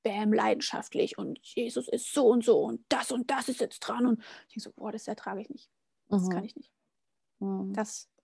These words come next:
Speaker 1: oder das, da, ich bin so hypersensibel für,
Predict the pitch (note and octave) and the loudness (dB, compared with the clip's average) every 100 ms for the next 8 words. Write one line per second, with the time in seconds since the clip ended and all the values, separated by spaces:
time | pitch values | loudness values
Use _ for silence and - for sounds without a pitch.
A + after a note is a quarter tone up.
0 | - A3+ A3+ A#3 - - A3+ - - A3+ | 0 4 6 4 0 0 2 2 2 6
1 | A3 A#3 A3+ A#3 A3 G#3 G#3 G#3 G3+ - | 8 8 6 6 4 2 0 2 2 -2
2 | - G3+ | -4 -4